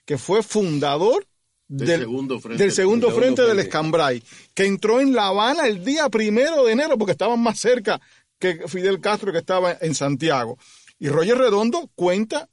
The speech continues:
Speaker 1: cómo el ejército constitucional de Cuba, al paso, se iban poniendo el brazalete veintiséis de julio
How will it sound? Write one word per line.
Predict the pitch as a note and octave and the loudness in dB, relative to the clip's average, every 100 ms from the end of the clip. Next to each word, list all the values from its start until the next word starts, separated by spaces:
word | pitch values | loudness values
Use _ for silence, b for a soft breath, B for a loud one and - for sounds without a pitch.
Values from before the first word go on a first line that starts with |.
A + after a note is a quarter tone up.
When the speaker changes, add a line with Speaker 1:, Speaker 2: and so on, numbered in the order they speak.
| - | -4
Speaker 1:
cómo | G#3 A3 | 0 2
el | F#3+ | 2
ejército | D#3 F3 C4+ C4 - A3 G#3+ | 2 2 2 0 -4 -4 -4
constitucional | F#3 D#3+ - D#3+ E3+ F3 E3 G#3+ | -4 -4 -6 -10 -8 -4 -2 0
de | G#3 | 0
Cuba, | G3+ A#3+ A#3+ E3 b b b | -2 0 0 0 b b b
al | A2+ - | -8 -2
paso, | F3 A3 A3+ E4+ - | 0 0 0 -6 -8
se | - E3 | -4 -2
iban | G3+ G#3 | 0 -2
poniendo | F#3 F#3+ G#3+ G3+ | -2 0 0 0
el | F3+ | -2
brazalete | E3 D3+ D3+ F#3+ G#3 | -2 -2 -2 -2 -2
veintiséis | F#3 E3 E3 G#3 G#3 | -4 -6 -6 -2 0
de | G3 | 0
julio | E3 B3 A#3 | 0 -2 0